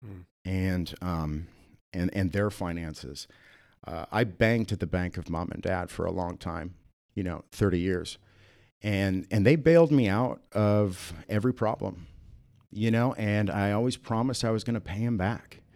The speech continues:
Speaker 2: You know, I was a h-, very capable person when I was not using drugs and alcohol. But when I started using it, uh, I couldn't stop. I,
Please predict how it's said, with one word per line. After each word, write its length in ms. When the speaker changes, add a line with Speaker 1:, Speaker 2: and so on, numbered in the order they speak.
Speaker 2:
You 120
know, 80
I 60
was 140
a 80
h-, 300
very 420
capable 600
person 760
when 160
I 60
was 260
not 320
using 340
drugs 300
and 80
alcohol. 460
But 200
when 120
I 80
started 380
using 380
it, 220
uh, 260
I 100
couldn't 320
stop. 460
I, 140